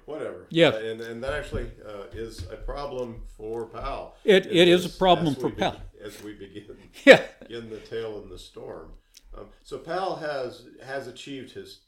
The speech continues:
Speaker 1: his champion status. There's
Speaker 2: Mm-hmm.
Speaker 1: a Lancelot equivalent who's, uh, in Clane.
Speaker 2: Yep.
Speaker 1: Um, and, and all the, uh, no, nobody's, as with most David Drakes, no, there's not one-to-one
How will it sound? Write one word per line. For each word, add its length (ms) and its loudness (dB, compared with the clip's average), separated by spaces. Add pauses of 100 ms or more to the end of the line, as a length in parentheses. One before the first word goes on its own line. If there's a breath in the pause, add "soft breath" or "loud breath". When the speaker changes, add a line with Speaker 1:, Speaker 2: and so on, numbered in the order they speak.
Speaker 1:
his 180 -18
champion 520 -14
status. 420 -16
There's 320 -4
Speaker 2:
Mm-hmm. 420 -8
Speaker 1:
a 40 -12
Lancelot 420 -10
equivalent 560 -14
who's, 300 -18 (100)
uh, 280 -16
in 140 -20
Clane. 600 -18 (340)
Speaker 2:
Yep. 300 -8 (180)
Speaker 1:
Um, 260 -20 (400)
and, 260 -16
and 240 -16
all 240 -14
the, 60 -16
uh, 140 -18 (1300)
no, 240 -12
nobody's, 480 -4 (200)
as 240 -10 (120)
with 180 -12
most 240 -10 (300)
David 260 -12
Drakes, 320 -14 (180)
no, 140 -10 (140)
there's 120 -16
not 260 -12
one-to-one 840 -12